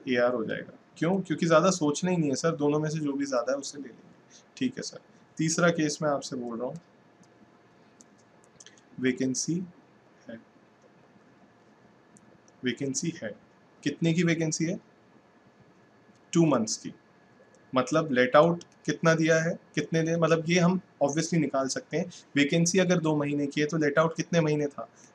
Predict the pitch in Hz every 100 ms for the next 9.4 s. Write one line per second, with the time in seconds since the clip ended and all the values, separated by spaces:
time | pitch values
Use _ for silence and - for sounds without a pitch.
0 | _ 175 180 165 151 - 135 127 131 131
1 | 151 139 135 156 160 156 160 147 - 147
2 | - _ _ _ 131 131 151 135 - 123
3 | 117 113 117 117 - _ _ - 147 202
4 | - _ - - 156 - 143 143 156 139
5 | 147 147 - 131 123 113 104 110 110 _
6 | _ _ 139 139 135 117 117 - - -
7 | - - - _ _ _ _ _ - 151
8 | 165 - 151 - 160 151 165 156 - 143
9 | 143 143 143